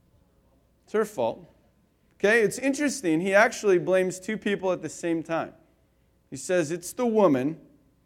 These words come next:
that you gave me." Do you notice that?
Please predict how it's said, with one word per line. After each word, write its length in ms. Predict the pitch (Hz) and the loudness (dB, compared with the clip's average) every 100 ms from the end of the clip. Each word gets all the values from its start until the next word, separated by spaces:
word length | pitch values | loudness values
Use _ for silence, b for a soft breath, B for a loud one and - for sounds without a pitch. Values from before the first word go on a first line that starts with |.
| _ _ _ _ _ - | _ _ _ _ _ -8
that 220 | 113 76 | -6 -6
you 320 | 107 131 143 | -4 0 0
gave 400 | 110 92 82 76 | 0 -6 -8 -16
me." 260 | 52 50 _ _ _ _ _ _ | -20 -20 _ _ _ _ _ _
Do 60 | - | -4
you 40 | |
notice 360 | 131 151 170 175 | 0 2 0 2
that? 400 | 190 226 285 - | 2 2 -2 -18